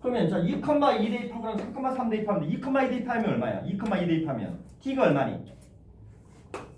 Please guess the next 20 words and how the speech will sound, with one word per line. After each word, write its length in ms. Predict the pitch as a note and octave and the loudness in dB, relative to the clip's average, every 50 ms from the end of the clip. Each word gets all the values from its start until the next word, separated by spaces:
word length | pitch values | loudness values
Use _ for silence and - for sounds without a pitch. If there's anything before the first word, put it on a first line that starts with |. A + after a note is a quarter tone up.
| - - - | -20 -18 -12
T가 220 | - C4+ B3+ B3+ | -8 0 2 4
얼마 180 | G#3+ D3 C#3+ C#3+ | 4 4 4 4
나와? 180 | C#3+ - - - | 2 0 0 0
이 140 | - - | 0 4
나오지. 340 | A#3+ G3+ F3+ F3+ F3 D3+ C3+ D#3+ | 6 6 6 6 4 2 0 0
이해합니까? 680 | G3 G#3+ G#3+ A3 G#3+ A3 G3+ G3+ G#3 G3+ G3 - - - - - - - - - - - - - - - - - | 0 2 4 4 4 4 2 2 2 2 0 -4 -8 -12 -18 -20 -20 -20 -20 -20 -20 -20 -20 -20 -20 -20 -16 -10
그럼 160 | A3 G3+ G#3 | -6 -6 -4
삼 220 | - - A#3+ - | -4 -4 -6 -4
컴마 260 | - C#4 C#4 C#4+ C#4 | -2 0 2 4 4
삼 180 | C#4 C4+ C4 B3+ | 4 2 2 0
대입하면 360 | C4 C4 - A#3+ B3 A3+ A3+ | 0 -2 -2 0 0 2 2
C가 280 | G3+ - - A#3+ G#3+ F#3 | 0 -2 -2 -2 0 2
얼마 180 | E3+ D3 D3 | 2 2 4
나와? 360 | D3+ D3 - - - - - - - - - - - - - - - - - | 2 2 2 0 -2 -4 -6 -10 -14 -16 -16 -16 -16 -18 -20 -20 -20 -12 -8
일 100 | G#3 G#3+ | -2 2
나와. 220 | G#3 F#3+ F#3+ F#3+ F3+ | 4 4 6 6 4
이거는 480 | E3 E3 E3+ F3 F3+ F3 E3 - - - | 4 4 2 2 2 0 -2 -4 -8 -10
자동으로. 320 | - E3 E3 D#3+ E3+ D3 D#3+ | -6 -4 -2 -2 0 0 0
알겠지? 540 | E3+ G#3+ A3 G3+ - F#3 D#3+ C#3 - - - - - - - - - - - - - - - - | 0 2 0 0 0 -2 -2 -4 -4 -6 -12 -16 -20 -20 -20 -20 -20 -20 -20 -20 -20 -20 -18 -6
그럼 100 | - | -2